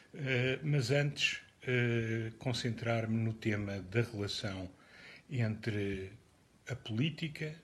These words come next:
os decisores políticos e o futebol profissional. E essa relação é muito simples. Entre o futebol profissional e as enti-, e a atividade política deve haver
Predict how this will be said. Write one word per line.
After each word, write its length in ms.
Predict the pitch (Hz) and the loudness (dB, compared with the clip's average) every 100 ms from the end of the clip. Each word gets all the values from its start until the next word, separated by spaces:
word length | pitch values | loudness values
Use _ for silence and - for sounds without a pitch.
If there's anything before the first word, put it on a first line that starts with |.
| - | -12
os 140 | 160 147 | -2 -2
decisores 400 | - 117 101 - | 0 -2 -2 -8
políticos 760 | - 135 135 131 120 - - - | -4 -2 -2 -2 -4 -4 -12 -2
e 100 | 139 | 0
o 60 | |
futebol 300 | 135 - 117 | 0 0 -2
profissional. 680 | 113 101 104 - 90 87 - - _ _ - - - - - - | -2 -6 -6 -6 -8 -8 -10 -16 _ _ -20 -20 -20 -20 -20 -8
E 380 | 190 185 170 180 | -2 0 0 0
essa 520 | 180 - - 160 143 | 0 0 2 2 2
relação 600 | 120 151 123 139 135 135 | 2 0 2 0 2 2
é 40 | 123 | 4
muito 260 | 120 120 | 4 2
simples. 520 | - 90 85 - - - - | 0 -6 -12 -16 -18 -18 -8
Entre 320 | - 127 107 104 | 2 4 4 -2
o 40 | |
futebol 280 | - 120 139 | -6 -2 -2
profissional 920 | 143 147 139 117 117 107 104 101 95 | -2 -4 -4 -2 -2 0 -2 -4 -4
e 100 | 98 | -4
as 140 | 95 | -2
enti-, 260 | 120 117 120 | -4 -4 -6
e 120 | 110 | -2
a 60 | 104 | -2
atividade 360 | 104 110 92 90 | -2 -4 -4 -6
política 600 | - 104 113 113 107 107 | -6 -4 -4 -6 -6 -6
deve 300 | 101 117 113 | -2 -2 0
haver 420 | 101 107 113 113 | -4 -2 -2 -2